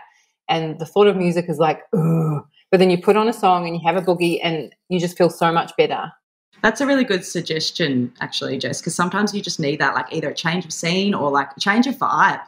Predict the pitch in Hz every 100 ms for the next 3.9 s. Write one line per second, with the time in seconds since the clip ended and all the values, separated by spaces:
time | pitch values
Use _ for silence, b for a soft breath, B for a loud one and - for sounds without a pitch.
0 | _ 190 190 165 180 202 226 185 - 165
1 | 156 151 151 190 190 - 190 170 151 143
2 | 170 165 165 160 151 143 147 170 185 185
3 | 185 180 165 165 165 165 147 170 285